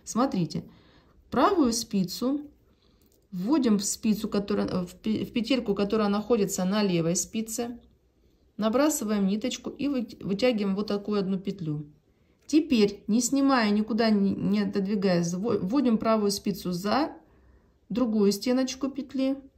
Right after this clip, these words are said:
Набрасываем и вытягиваем вот такую петельку. Возвращаемся к передней стеночке и набрасываем ниточку, вытягиваем третью петельку. Вот они, три.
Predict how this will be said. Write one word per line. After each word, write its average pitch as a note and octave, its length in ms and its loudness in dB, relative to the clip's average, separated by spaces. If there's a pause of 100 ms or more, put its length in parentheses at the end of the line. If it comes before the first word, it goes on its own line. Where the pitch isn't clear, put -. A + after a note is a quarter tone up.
(1400)
Набрасываем A3+ 640 0
и C4 100 -2
вытягиваем G3 640 0
вот B3+ 160 -4
такую G3+ 300 -4
петельку. E3 640 -6 (840)
Возвращаемся A#3+ 800 2
к - 120 -14
передней A3 500 2
стеночке C4 800 -2 (760)
и A#3+ 100 0
набрасываем B3 640 0
ниточку, A#3 400 -4
вытягиваем G#3+ 560 0
третью G#3+ 460 0
петельку. E3 420 -6
Вот F3+ 180 -4
они, F3 140 0
три. E3+ 480 0